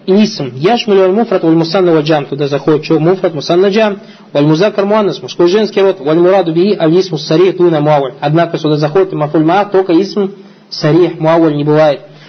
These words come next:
"Ва хараджа ангу аль-фиалю валь-харф валь-джумля". Значит, у тебя мафуль ма не может быть ни глаголом, ни частицей, ни предложением.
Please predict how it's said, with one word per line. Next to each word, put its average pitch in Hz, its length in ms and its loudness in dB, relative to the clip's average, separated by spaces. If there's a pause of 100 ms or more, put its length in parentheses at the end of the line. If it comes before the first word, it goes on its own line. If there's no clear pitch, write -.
(180)
"Ва 160 100 0
хараджа 185 480 0
ангу 175 220 2
аль-фиалю 170 500 2
валь-харф 156 460 -2
валь-джумля". 147 420 0
Значит, 196 460 -4
у - 20 0
тебя 175 260 0
мафуль 180 420 2
ма 180 260 0
не 180 120 0
может 196 300 0
быть 180 180 -2
ни 233 100 0
глаголом, 170 540 0 (380)
ни 208 120 2
частицей, 180 800 -4
ни 170 140 2
предложением. 143 640 -2